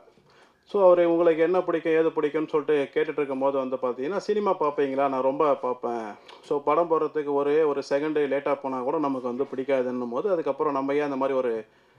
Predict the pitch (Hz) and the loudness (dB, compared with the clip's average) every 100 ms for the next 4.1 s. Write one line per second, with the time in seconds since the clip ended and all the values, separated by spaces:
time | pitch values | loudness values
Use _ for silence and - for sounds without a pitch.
0 | _ _ _ _ _ _ _ - 185 180 | _ _ _ _ _ _ _ 2 2 4
1 | 175 151 147 170 139 143 139 131 117 110 | 4 4 2 2 4 4 2 -2 -2 0
2 | 117 101 - - - - 147 156 156 135 | 0 -2 -6 -20 -14 -2 0 2 0 -2
3 | 127 160 139 123 139 143 131 123 117 135 | 0 0 0 -2 -2 -2 -2 -4 -4 -2